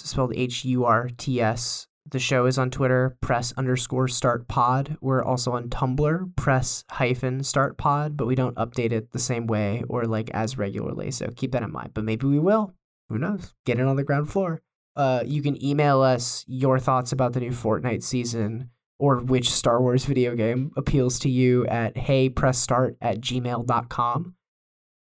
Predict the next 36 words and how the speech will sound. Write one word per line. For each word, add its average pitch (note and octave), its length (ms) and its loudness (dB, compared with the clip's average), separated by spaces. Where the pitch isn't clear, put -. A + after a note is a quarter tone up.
All C3+ 220 4
of C#3+ 120 2
our B2 560 2
show C#3 340 2
music C3 460 2
at B2 140 -2
the B2 240 2
intro, C3+ 520 2
outro B2+ 680 2
is A#2 260 0
from B2+ 160 -4
the A#2+ 120 0
artist B2 380 0
Geist. B2 540 0
You C3+ 120 -6
can C3 100 0
listen B2+ 240 0
to - 20 -8
more A#2+ 140 -2
of A#2+ 60 -4
their B2 160 0
stuff B2 380 0
at A#2+ 240 -2
N D#3+ 140 2
O E3+ 120 4
A C3 60 2
H B2 520 0
G C#3+ 360 0
E F2+ 40 0
I A#2+ 300 2
S B2+ 240 2
T B2+ 240 -2
dot A#2+ 280 -2
bandcamp A#2+ 520 -2
dot - 220 0
com. C#3 400 0